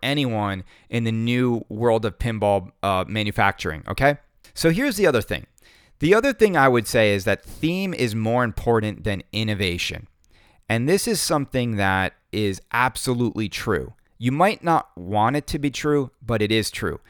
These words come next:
And we have to look no further than a game like Dialed In. I think Dialed In represents one hundred percent the realities of how pinball buyers will behave when the innovation is there,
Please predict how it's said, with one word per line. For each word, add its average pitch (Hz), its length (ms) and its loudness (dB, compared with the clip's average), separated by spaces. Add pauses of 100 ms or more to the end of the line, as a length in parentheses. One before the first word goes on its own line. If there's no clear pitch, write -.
(200)
And 117 160 -2
we 123 80 0
have 131 200 2
to 113 100 0
look 135 280 0
no 156 200 0
further 95 600 0 (200)
than 113 100 0
a 104 80 0
game 110 320 0
like 104 300 -4 (120)
Dialed 104 440 2
In. 90 260 -2 (180)
I 120 140 2
think 139 340 -4
Dialed 135 440 4
In 110 240 0 (320)
represents 117 920 0 (540)
one 151 240 4
hundred 160 220 4
percent 107 440 0 (440)
the 120 120 0
realities 120 800 4
of 107 240 -2
how 107 200 2
pinball 135 640 0
buyers 95 720 0 (300)
will 113 280 2
behave 101 640 0 (300)
when 101 480 -2
the 104 160 -6
innovation 139 560 2
is 143 160 -2
there, 156 400 4